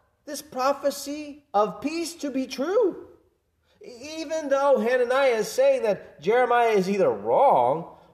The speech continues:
or that the prophecy has changed,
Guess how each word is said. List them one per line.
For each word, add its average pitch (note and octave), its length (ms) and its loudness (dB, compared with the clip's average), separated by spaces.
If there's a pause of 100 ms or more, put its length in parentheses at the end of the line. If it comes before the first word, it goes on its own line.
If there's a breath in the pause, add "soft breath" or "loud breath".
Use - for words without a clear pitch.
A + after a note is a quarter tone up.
or G#3+ 300 2
that G#3 140 -2
the F#3+ 100 -2
prophecy A3+ 720 -2 (100)
has D#3 300 -6
changed, F#3 880 -2